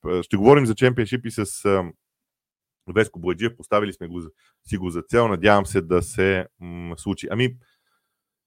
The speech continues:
като че ли нищо не пропускам, а, накрая отново да кажа, че следващия епизод ще бъде в понеделник, освен ако не успеят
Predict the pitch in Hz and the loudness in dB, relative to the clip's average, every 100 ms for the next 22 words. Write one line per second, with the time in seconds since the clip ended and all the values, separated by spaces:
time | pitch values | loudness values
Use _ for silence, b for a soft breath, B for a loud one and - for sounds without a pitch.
0 | _ - 117 143 151 156 - 143 123 - | _ -6 -6 -4 0 0 2 0 2 2
1 | 151 - 170 160 151 143 135 127 127 123 | 0 6 6 6 4 4 4 4 0 4
2 | 143 147 135 117 120 143 139 139 123 - | 6 8 6 4 -2 -2 -2 0 -2 2
3 | 139 135 131 - 131 135 135 131 135 127 | 2 2 -4 -4 -2 0 -2 -2 -4 0
4 | 117 131 123 123 131 127 127 110 104 151 | 0 2 0 2 2 0 -4 -4 -2 -4
5 | 147 123 113 139 156 - 139 135 123 - | -4 -12 -8 -6 -4 -6 -4 -4 -2 4
6 | 135 131 | 6 4